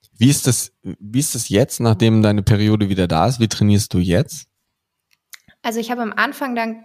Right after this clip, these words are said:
Speaker 2: habe ich ganz, ganz langsam begonnen mit, ähm, zweimal Ganzkörper pro Woche und halt auch noch nicht so hundert Prozent, sondern echt erstmal geschaut, wie, wie entwickelt sich's und kommt die Periode danach auch wieder?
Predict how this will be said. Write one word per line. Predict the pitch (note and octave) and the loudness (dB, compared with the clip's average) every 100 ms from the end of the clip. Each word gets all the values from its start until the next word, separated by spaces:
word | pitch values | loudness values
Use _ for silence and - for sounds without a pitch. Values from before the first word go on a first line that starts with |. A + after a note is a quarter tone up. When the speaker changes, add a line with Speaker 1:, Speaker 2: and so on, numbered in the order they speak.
| - | -12
Speaker 2:
habe | G#3+ A3+ | -10 -8
ich | - | -8
ganz, | A#3+ B3 | -8 -6
ganz | A3 G#3+ | -8 -8
langsam | G#3 B3 C4+ | -8 -8 -6
begonnen | B3 A3+ G#3 C4 D4 D#4+ D#4 - | -8 -4 -4 -2 -6 -8 -12 -12
mit, | G#3 - - | -10 -12 -12
ähm, | G#3 G3+ G3+ | -8 -6 -6
zweimal | G3+ G3+ G3+ F#3+ | -8 -6 -6 -4
Ganzkörper | F#3+ B3+ - B3 A#3+ A#3 | -4 -6 -8 -8 -8 -10
pro | - A3 | -10 -4
Woche | A3 A3+ A3 | -4 -4 -8
und | G3+ | -8
halt | G3 F#3+ | -8 -8
auch | F#3+ | -8
noch | G3+ | -6
nicht | G3+ G#3+ | -6 -6
so | - F#3+ F#3+ F#3 | -4 -4 -4 -4
hundert | G#3 G#3+ G#3+ | -4 -4 -6
Prozent, | F3+ F3+ G3 G#3+ F4+ - _ - _ _ _ | -12 -10 -6 -6 -8 -14 _ -20 _ _ _
sondern | - G#3 G3+ G3 | -12 -8 -6 -6
echt | F#3 G3+ - | -8 -10 -10
erstmal | G#3+ A3 G#3 | -10 -10 -10
geschaut, | G3+ A3 G#3 G#3+ - _ _ _ | -8 -2 -2 -4 -12 _ _ _
wie, | G3+ G#3+ G#3+ G3+ G#3 | -16 -8 -8 -8 -16
wie | - G#3 G3+ | -14 -8 -6
entwickelt | G3+ C4 D4+ C4 | -6 -6 -8 -12
sich's | - B3+ B3+ G3 | -6 -6 -6 -12
und | |
kommt | G3+ G#3+ G#3 | -8 -8 -10
die | G#3 | -12
Periode | G3+ G3+ G#3 G#3 | -10 -8 -6 -6
danach | G3+ G3 F#3+ - | -6 -8 -12 -8
auch | - C#4 | -8 -6
wieder? | C#4 C4 C4 | -8 -4 -6